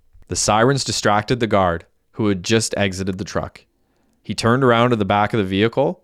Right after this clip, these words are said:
and entered the back door, closing it behind him. Derek stayed still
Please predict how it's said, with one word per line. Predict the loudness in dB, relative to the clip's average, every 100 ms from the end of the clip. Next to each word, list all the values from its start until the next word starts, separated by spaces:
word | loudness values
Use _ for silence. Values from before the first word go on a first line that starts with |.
| -10
and | -10 -6
entered | -4 -2 -2
the | 0
back | 0 -2 -2
door, | -2 -2 -6 _ _ _ -8
closing | 0 2 2 -4
it | -4
behind | -2 -2 -4 -4
him. | -12 -16 _ _ _ _ _ _ -2
Derek | 2 2
stayed | 0 -2 0 0
still | -2 -2 -2 -4